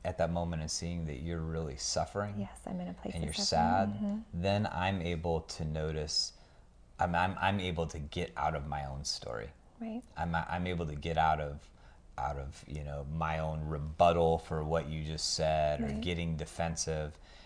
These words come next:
Speaker 1: And instead, I can be, I can open my heart to you
Speaker 2: Mm-hmm.
Speaker 1: and I can say, "Okay, like, Terry, you,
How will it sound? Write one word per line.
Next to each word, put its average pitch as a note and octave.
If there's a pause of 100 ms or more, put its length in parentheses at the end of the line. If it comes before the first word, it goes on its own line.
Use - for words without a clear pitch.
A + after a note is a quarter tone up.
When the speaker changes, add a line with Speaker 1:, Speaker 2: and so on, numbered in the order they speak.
(100)
Speaker 1:
And E2
instead, F2
I D2+
can C#2+
be, C#2+ (120)
I C#2+
can D2+
open D2+
my C#2
heart D2
to -
you G2 (160)
Speaker 2:
Mm-hmm. G#3+ (300)
Speaker 1:
and C#2+
I C#2
can D2+
say, C#2 (220)
"Okay, G2+
like, D2+ (560)
Terry, A2+
you, E2